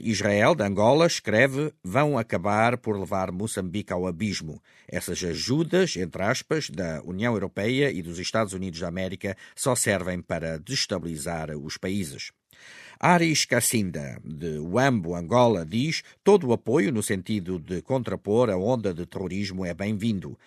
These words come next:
Apesar de não ser suficiente, ainda assim é benéfico para as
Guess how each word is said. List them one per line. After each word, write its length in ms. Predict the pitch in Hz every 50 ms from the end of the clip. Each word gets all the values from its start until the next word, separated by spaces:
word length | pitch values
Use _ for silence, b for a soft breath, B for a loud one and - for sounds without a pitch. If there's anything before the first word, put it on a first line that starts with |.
| b b b b b -
Apesar 500 | - - 95 87 - 98 95 98 98 95
de 40 |
não 160 | 90 85 82 78
ser 220 | - - 85 76
suficiente, 800 | - - 156 147 - - - 90 98 104 117 123 120 - 147 139 B B B B
ainda 360 | - 98 98 95 95 87 85
assim 400 | 78 - - 117 110 113 117 120 - -
é 180 | - 98 92 85 80
benéfico 720 | 98 90 92 104 104 98 - 107 95 - - 101 98 92 - -
para 300 | - 95 90 85 87 82
as 340 | - - 80 85 76 - -